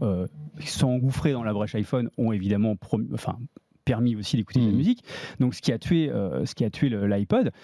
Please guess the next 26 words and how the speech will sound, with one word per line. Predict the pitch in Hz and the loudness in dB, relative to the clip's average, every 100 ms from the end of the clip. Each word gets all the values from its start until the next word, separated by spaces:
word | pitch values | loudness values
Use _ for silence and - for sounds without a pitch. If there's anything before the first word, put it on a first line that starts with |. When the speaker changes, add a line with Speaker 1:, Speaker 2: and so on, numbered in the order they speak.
| - - | -8 -6
Speaker 1:
bah, | 90 | -4
c'est | - | -4
les | 92 | -4
smartphones, | 180 185 359 151 | -2 0 0 0
en | |
fait. | - - - - - - - - - | -2 -10 -14 -20 -20 -20 -16 -16 0
Et, | 139 | 2
et | 147 - 139 151 | 2 0 0 0
effectivement, | 123 135 107 147 156 285 233 135 | 0 0 0 0 2 2 0 0
euh, | 113 104 104 - _ _ _ | 0 0 -2 -8 _ _ _
le, | 131 139 | 2 2
le | 127 123 | 2 2
passage | - 123 156 160 120 127 _ | 0 0 -2 -2 -2 -6 _
au | 127 | 0
streaming, | 113 - - 156 160 156 | 0 -2 2 4 4 2
qui | - 139 | 0 2
est | 127 | 4
une | |
nouvelle | 135 143 139 | 2 2 2
évolution | 123 127 - 123 | 2 0 0 0
de | |
la | 107 | 2
dématérialisation | 104 113 107 95 113 | 0 0 -2 0 0
de | |
la | 98 | 2
musique, | 110 233 - | 4 2 0